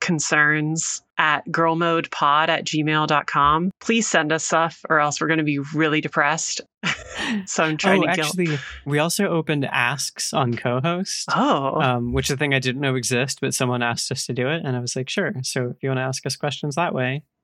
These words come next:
Speaker 2: apparently that's a thing you can do.
Speaker 1: Yeah, so do that.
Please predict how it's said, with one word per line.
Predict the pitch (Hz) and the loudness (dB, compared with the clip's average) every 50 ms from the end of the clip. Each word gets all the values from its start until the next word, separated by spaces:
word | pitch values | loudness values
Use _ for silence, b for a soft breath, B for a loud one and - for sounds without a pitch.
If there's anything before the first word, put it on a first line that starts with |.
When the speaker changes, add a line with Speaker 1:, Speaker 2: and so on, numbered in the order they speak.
| _ _ _ _ _ - | _ _ _ _ _ -12
Speaker 2:
apparently | 135 135 139 135 143 151 175 165 151 147 147 156 156 | -2 0 2 2 2 0 0 0 0 0 0 0 0
that's | 147 151 151 - - - - - - - 170 | 0 -2 -2 -2 -4 -4 -4 -6 -6 -4 -4
a | 160 | -2
thing | - 220 220 165 | -2 0 0 0
you | 120 - | -2 -2
can | - 127 - | -4 -6 -4
do. | - - - 160 - _ _ 190 | -4 -6 -6 -6 -8 _ _ -2
Speaker 1:
Yeah, | 180 180 175 147 - 143 | 0 2 2 2 0 -2
so | - - - 165 156 156 151 147 | -4 -2 0 2 2 2 0 0
do | 151 139 175 180 190 | -2 -2 0 0 2
that. | 175 151 139 147 160 165 | 2 2 2 2 2 0